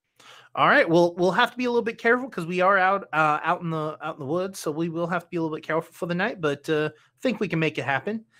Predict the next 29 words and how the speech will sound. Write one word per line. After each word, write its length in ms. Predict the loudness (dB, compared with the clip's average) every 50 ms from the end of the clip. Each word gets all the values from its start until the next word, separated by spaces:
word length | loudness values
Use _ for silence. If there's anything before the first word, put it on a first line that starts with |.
| -20 -20 -20 -20 _ _ _
Uh, 200 | 2 2 4 4 2
and 220 | 2 2 2 2
Guile 320 | 2 2 4 4 4 4 2
walks 340 | 2 2 2 2 0 -4 -2
you 140 | 2 2 2
over 160 | 2 2 -2
to 120 | -2 -2
the 80 | -4 -4
mill, 380 | -2 -2 -2 0 0 0 0 2
which 300 | 0 0 0 -2 -8 -6
is 300 | -4 -4 -4 -4 -4 -8
an 180 | -8 -4 -2 -2
abandoned, 680 | -2 -2 -4 -6 -6 -4 -4 -2 -2 -2 -2 -2 -4 -4
basically, 640 | -4 -4 -4 -6 -8 -6 -4 -4 -2 -2 -4 -6 -8 -14 -20 -20 _ _ _ _ _ -2
building 420 | 2 4 4 4 4 2 -2 -2 -10 _ _ -8 -6
i-, 200 | -2 0 0 0 -2
in 100 | -2 -2
which 220 | -2 -2 -2 -2
they, 320 | -2 -2 -2 -2 -4 -6 -8 -8
they, 380 | -6 -6 -4 -4 -4 -6 -8 -10
they 100 | -10 -10
used 400 | -8 -6 -6 -4 -4 -4 -4 -4
to 60 | -6 -6
build 300 | -4 -4 -4 -4 -4 -6
and 120 | -10 -8
stuff 220 | -6 -6 -6 -6
like 180 | -6 -8 -6 -4
that. 240 | -2 -2 -2 -2 -2 -8
And 300 | -10 -8 -8 -8 -10